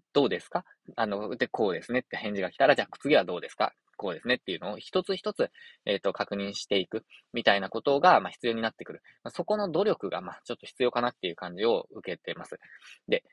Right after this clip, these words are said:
その先のちょっと注意点みたいな、あのー、うーん、なんか、やっぱり人によってくるので、その対応方法みたいな話をちょっと次のチャプターでしていきましょ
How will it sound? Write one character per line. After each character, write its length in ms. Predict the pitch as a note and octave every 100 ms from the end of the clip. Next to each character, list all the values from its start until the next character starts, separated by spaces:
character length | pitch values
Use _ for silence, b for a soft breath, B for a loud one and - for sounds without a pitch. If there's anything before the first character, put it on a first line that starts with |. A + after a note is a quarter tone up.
| _
そ 120 | G3+
の 160 | A3+ C4
先 360 | - E3+ -
の 100 | B3
ち 100 | A3+
ょ 20 | -
っ 20 |
と 100 | -
注 220 | - D#3+
意 60 | D#3
点 140 | G#2+
み 80 | F2
た 120 | D#2
い 40 |
な、 140 | F2 -
あ 120 | G2
の 580 | G2 F#2 F2+ F#2 F2+ F2 - - B2
ー、 40 |
う 20 |
ー 340 | G#2+ G2+ F#2+ G2
ん、 40 |
な 60 | A2
ん 20 |
か、 120 | - B B
や 60 | -
っ 40 |
ぱ 60 | E3+
り 60 | A#2+
人 220 | - A3
に 80 | G#3+
よ 80 |
っ 40 | G3+
て 120 | F#3
く 100 | G3
る 60 | G2+
の 100 | E2+
で、 160 | F2 b b -
そ 140 | A3
の 80 | A#3
対 260 | G3 G3
応 80 | F#3+
方 140 | F#3+ D#3
法 100 | G2+
み 100 | F#2
た 60 |
い 60 | F2
な 60 |
話 240 | F2+ F2 E3+
を 40 |
ち 80 | -
ょ 20 |
っ 20 | G#2
と 100 | F#2
次 180 | F#2
の 80 | F2
チ 80 | E2
ャ 40 |
プ 60 | -
タ 80 | -
ー 40 |
で 160 | D#2+ -
し 40 |
て 80 | F#2+
い 40 |
き 80 | E2+
ま 80 | E2+
し 80 | F#2
ょ 140 | D2+